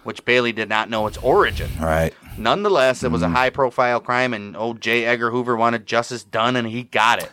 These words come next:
Speaker 2: He's under a lot of
Speaker 1: Although,
Speaker 2: pressure from,
Speaker 1: uh,
Speaker 2: from Washington.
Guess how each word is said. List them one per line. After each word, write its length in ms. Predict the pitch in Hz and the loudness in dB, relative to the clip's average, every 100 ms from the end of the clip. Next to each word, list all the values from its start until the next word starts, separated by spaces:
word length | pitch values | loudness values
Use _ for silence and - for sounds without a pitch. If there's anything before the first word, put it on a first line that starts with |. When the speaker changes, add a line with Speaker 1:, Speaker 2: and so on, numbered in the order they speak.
| - | -6
Speaker 2:
He's 260 | 156 135 95 | 0 2 2
under 300 | 85 78 78 | 0 0 -2
a 80 | 71 | -2
lot 220 | 73 73 | -2 0
of 60 | 76 | 2
Speaker 1:
Although, 260 | 113 113 | 4 4
Speaker 2:
pressure 240 | 110 85 76 | 4 2 0
from, 400 | - 101 80 71 | 2 2 2 -2
Speaker 1:
uh, 20 | - _ | -14 _
Speaker 2:
from 220 | - 87 80 | -4 0 2
Washington. 680 | 71 76 78 73 85 82 | 2 0 -2 -2 -4 -6